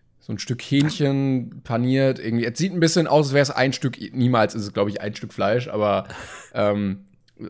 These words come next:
Speaker 2: Das hat
Speaker 1: da
Speaker 2: so
Speaker 1: bin ich
Speaker 2: viele
Speaker 1: so.
Speaker 2: Gesichter.
Speaker 1: Und ich glaub, bei Burger King, also nehme ich auch sehr gerne die vegane Alternative.
Speaker 2: Ja.
Speaker 1: Ähm,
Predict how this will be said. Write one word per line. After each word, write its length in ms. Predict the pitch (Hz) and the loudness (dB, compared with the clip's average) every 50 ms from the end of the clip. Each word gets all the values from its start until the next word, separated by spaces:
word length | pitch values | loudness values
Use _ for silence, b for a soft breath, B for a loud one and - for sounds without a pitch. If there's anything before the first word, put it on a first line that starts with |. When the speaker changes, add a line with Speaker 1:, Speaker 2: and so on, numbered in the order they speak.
| - | -14
Speaker 2:
Das 280 | - 120 120 120 120 - | -14 -6 -2 -2 0 2
hat 80 | 131 123 | 4 6
Speaker 1:
da 60 | 123 | 6
Speaker 2:
so 60 | 135 | 6
Speaker 1:
bin 160 | 143 147 160 165 | 6 6 6 4
ich 60 | 147 | 4
Speaker 2:
viele 40 | 131 | 4
Speaker 1:
so. 40 | 127 | 4
Speaker 2:
Gesichter. 560 | - 117 113 123 127 123 - - - 110 - B B B B B B | 2 4 4 4 2 2 2 0 0 0 0 B B B B B B
Speaker 1:
Und 100 | - 143 | 4 6
ich 120 | 175 180 - | 6 6 6
glaub, 140 | 208 220 202 | 4 6 8
bei 160 | 220 196 180 | 8 8 8
Burger 420 | 139 123 - 156 160 190 214 214 208 | 6 2 2 4 6 6 6 6 4
King, 480 | 208 - 202 196 196 202 208 214 - - - | 4 2 2 4 4 2 0 -2 -6 -4 -2
also 340 | - 151 147 160 175 - - - | 0 2 4 4 2 0 -2 -2
nehme 200 | 143 147 175 196 | 0 2 2 2
ich 120 | 190 202 | 2 0
auch 120 | 160 143 143 | 0 -2 -2
sehr 340 | 147 127 127 139 - 170 170 | -2 -2 2 4 6 6 6
gerne 320 | 160 160 160 165 165 151 | 6 4 4 4 2 0
die 260 | 135 135 139 135 131 | 0 0 -2 -2 0
vegane 320 | 123 131 127 131 143 175 180 | 2 2 4 4 4 2 0
Alternative. 720 | - 165 - 190 180 175 170 - 180 185 180 196 208 262 302 - _ b b b b b b b b b | -2 -4 -4 -2 -4 -4 -4 -4 -4 -2 -2 -2 -2 -4 -6 -12 _ b b b b b b b b b
Speaker 2:
Ja. 260 | 127 127 120 127 131 | 2 4 4 4 2
Speaker 1:
Ähm, 240 | 131 131 131 135 | 2 0 0 -2